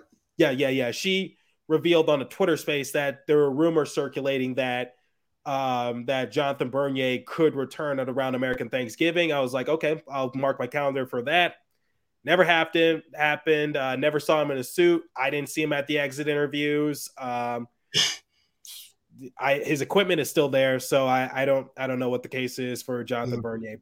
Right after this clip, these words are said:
Speaker 1: but, um, yeah,
Speaker 2: Yeah.
Speaker 1: done. Like, like T-bone steak done.
Speaker 2: Yep,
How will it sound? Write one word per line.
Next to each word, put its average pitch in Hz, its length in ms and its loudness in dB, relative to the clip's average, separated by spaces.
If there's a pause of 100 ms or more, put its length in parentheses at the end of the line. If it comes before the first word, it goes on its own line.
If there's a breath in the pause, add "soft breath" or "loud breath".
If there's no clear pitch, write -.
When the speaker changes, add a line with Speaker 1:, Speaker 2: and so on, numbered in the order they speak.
Speaker 1:
but, 113 340 -8
um, 110 520 -4 (1000)
yeah, 135 220 2 (540)
Speaker 2:
Yeah. 135 160 8
Speaker 1:
done. 117 220 0 (640)
Like, 139 280 -2 (240)
like 127 360 -4 (220)
T-bone 143 460 0
steak - 400 -6
done. 98 280 -14 (400)
Speaker 2:
Yep, 151 280 2